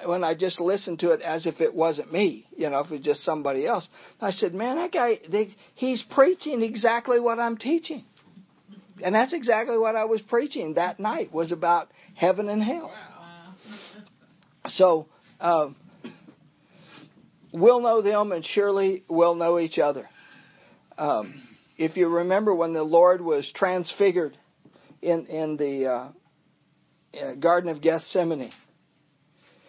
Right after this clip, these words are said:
Speaker 1: that the Bible says Peter, James, and John saw who?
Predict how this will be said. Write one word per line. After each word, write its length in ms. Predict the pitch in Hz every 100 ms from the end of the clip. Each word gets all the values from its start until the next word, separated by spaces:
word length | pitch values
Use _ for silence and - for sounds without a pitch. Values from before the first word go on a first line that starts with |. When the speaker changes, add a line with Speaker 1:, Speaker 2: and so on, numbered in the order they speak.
| - _ -
Speaker 1:
that 240 | 151 156 -
the 100 | 156
Bible 280 | 175 180
says 260 | 175 175 147 -
Peter, 380 | 220 226 240 226
James, 540 | 185 180 190 202 185
and 160 | 151 143
John 500 | 175 180 156 156 160
saw 640 | - 214 233 170 147 165 _ _
who? 260 | 226 185